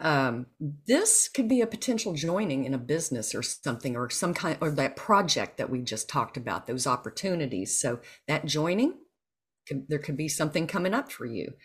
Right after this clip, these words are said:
Uh, look for that opportunity. But we also had, um,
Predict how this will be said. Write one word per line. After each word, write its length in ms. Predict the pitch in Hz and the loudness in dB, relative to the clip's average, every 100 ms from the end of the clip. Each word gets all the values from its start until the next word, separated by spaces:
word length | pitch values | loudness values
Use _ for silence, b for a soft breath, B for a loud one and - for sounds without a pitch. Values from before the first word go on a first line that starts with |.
| B B B - | B B B 0
Uh, 200 | 139 131 131 | 0 0 -4
look 220 | 139 139 - | 2 2 2
for 120 | 165 | 2
that 140 | 170 | 4
opportunity. 840 | 180 190 175 - 262 165 123 - B B B - | 4 2 0 6 6 6 2 -4 B B B -12
But 400 | 139 151 143 147 | -2 4 4 2
we 160 | 165 - | -2 0
also 480 | 170 226 254 233 220 | 2 4 2 2 2
had, 640 | 170 180 156 147 147 147 - | 2 0 2 2 0 -2 -2
um, 360 | 143 127 127 | -2 -2 -4